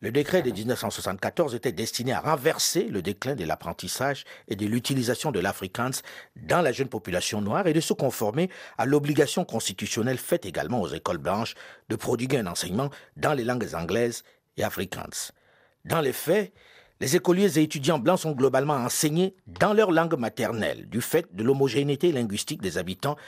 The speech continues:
des quartiers où ils habitent et des écoles qu'ils fréquentent. Pour justifier le décret, Poon Johnson, le vice-ministre de l'Éducation bantou, déclarait qu'un homme noir peut avoir à travailler dans une ferme ou dans une usine. Il peut avoir à travailler pour un employeur anglophone et de langue afrikaans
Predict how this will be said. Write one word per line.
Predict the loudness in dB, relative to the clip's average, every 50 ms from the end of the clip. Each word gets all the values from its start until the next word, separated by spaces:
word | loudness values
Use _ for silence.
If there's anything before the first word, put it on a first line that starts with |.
| -20 -16 _
des | -12 -10
quartiers | -6 -4 -6 -4 -2 -2 0
où | 2 2
ils | 0 0 0
habitent | -2 -2 -4 -6 -4
et | -2 -2
des | -2 -2 -4
écoles | -6 -2 -2 -2 -2 -2
qu'ils | -4 -6 -4
fréquentent. | -4 -6 -6 -8 -8 -12 -14 -14 -16 -18 -20 _ _ _ -20 -20 -20 -20 -20 -20 -20 _ _
Pour | -14 -12 -10
justifier | -8 -8 -6 -6 -6 -6 -6 -2 -2 -2 -2
le | -4 -6
décret, | -8 -8 -4 -4 0 2 2 0 0 -2 _ -20 _ _ _ _
Poon | 4 4 4 6
Johnson, | 4 2 2 2 0 0 2 2 2 2 0
le | -8 -8
vice-ministre | -4 -4 -4 -4 -2 -2 -2 0 0 0 -2 -4 -4
de | -4 -4
l'Éducation | -4 -6 -8 -6 -6 -6 -4 -4 -4 -4
bantou, | -2 -2 -4 -2 -2 -2 -2
déclarait | -2 -2 -4 -4 -4 -2 0 0 -2 -2 -2 -6 -20 -20 -20 -20 -20 _
qu'un | _ 2 2 2
homme | 2 2
noir | 2 4 6 6 6 4 6
peut | 6 6 6
avoir | 8 4 6 6 6 6
à | 6
travailler | 4 4 2 4 4 4 4
dans | 2 0
une | 0 0 0 0
ferme | 0 2 2 2 2 2 -2
ou | -2 -2
dans | -2 -2
une | 0 0 0 0 0
usine. | 0 -2 -4 -6 -8 -10 -14 -18 -20 _ -20 -20 -10 _
Il | -4 -2
peut | -2 2 2
avoir | 4 6 6 4 4
à | 4
travailler | 0 0 0 2 2 2 0
pour | 0 0 0 0
un | 2 2
employeur | 0 0 2 2 4 4 4 2
anglophone | 0 -2 0 2 0 0 2 0 0 0 0 -2 _ -12 -20 _ _ -4
et | 0
de | 0
langue | 2 2 0 0 -2 0
afrikaans | 0 0 0 0 -6 -6 -4 -6 -6 -6 -6 -12 -14